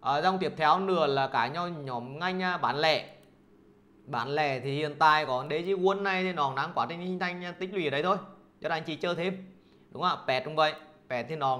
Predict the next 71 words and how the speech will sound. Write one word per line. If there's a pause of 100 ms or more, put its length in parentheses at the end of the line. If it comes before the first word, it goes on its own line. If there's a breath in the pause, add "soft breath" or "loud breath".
kéo
lên
nhưng
mà
anh
chị
thấy
là
vùng
này
đang
còn
lỏng,
do
đó
chúng
ta
chơi
xem
được
quá
trình
tích
lũy
tiếp
theo
như
thế
nào. (480 loud breath)
F
R
T
cũng
vậy
nhá, (240)
F
R
T
cũng
vậy. (640 soft breath)
Thì
trong
giai
đoạn
này
mình
phải
đánh
giá
con
D
G
World
và
con
Pet
thì
nó
sẽ
ok (100)
hơn,
nhưng
mà
hiện
tại
nó
với
điểm
mua
thì
đang